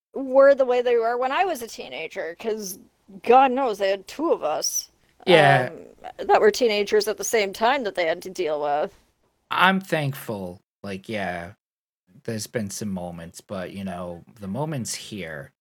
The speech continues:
Speaker 2: were, weren't all on how fucked up teenagers and young adults can be. There was just a very hard dynamic, um, without definitely, you know, getting too, too much into that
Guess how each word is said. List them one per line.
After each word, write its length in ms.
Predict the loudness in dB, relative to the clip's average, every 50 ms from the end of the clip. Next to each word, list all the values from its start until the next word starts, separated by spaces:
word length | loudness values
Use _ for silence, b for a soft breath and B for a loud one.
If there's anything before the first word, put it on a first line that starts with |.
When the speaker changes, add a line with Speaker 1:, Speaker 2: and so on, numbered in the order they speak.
| _ _ _
Speaker 2:
were, 400 | -14 -12 -12 -12 -12 -14 -16 -18 _ _
weren't 380 | -18 -16 -16 -14 -14 -16 -18 _ _ _ _ _ _ -16
all 460 | -14 -12 -12 -12 -14 -14 -16 -18 -20 _ _ _ _ _ _ _ _ _ _ _ _ _ _ _ _ _ _ _ _ _ _ _ _ _ _ _ _ _ _ _ _ _ _ -16
on 500 | -16 -14 -14 -14 -16 -16 -18 -20 _ _ _ -16
how 120 | -16 -16
fucked 380 | -14 -12 -12 -14 -14 _ -16 -18
up 120 | -18 -18 _ _ _
teenagers 800 | -16 -14 -14 -14 -14 -18 -20 -20 -20 -20 -20 -20 _ -20 -20 -20
and 180 | -20 -20 -20 -20 _ _ _
young 280 | -20 -20 -20 -20 -20 _ _ _ _ _ _
adults 480 | _ _ -16 -16 -16 -16 -16 -20 -20
can 240 | -20 -20 -20 -20 -20 -18
be. 340 | -18 -16 -16 -16 -16 -18 -20 _ _ -20 -20 -14 _ -4
There 100 | -4 -2
was 160 | -4 -4 -6
just 180 | -6 -8 -6 -6
a 40 | -8
very 280 | -6 -6 -6 -6 -6
hard 340 | -8 -8 -8 -8 -10 -10 -12
dynamic, 800 | -12 -14 -12 -14 -16 -16 -18 -16 -16 -18 -18 -20 _ _ _ _ _ _ _ _ _ _ _
um, 200 | -20 -20 -20 -20
without 420 | -20 -18 -14 -14 -12 -12 -12 -14 _ _ _ _ -14
definitely, 460 | -12 -12 -12 -14 -18 -18 -16 -16 -16 -18 _ _ _ _ _ _
you 100 | -20 -20
know, 160 | -20 -20 -20 _ -16
getting 280 | -14 -14 -14 -16 -18 _ -14
too, 440 | -10 -8 -8 -8 -8 -10 -12 -16 -18 -16
too 180 | -10 -8 -8 -6
much 380 | -6 -8 -10 -12 -14 -16 -16 _ _ -14
into 300 | -14 -14 -12 -14 -16 -16
that 280 | -14 -14 -16 -16 -18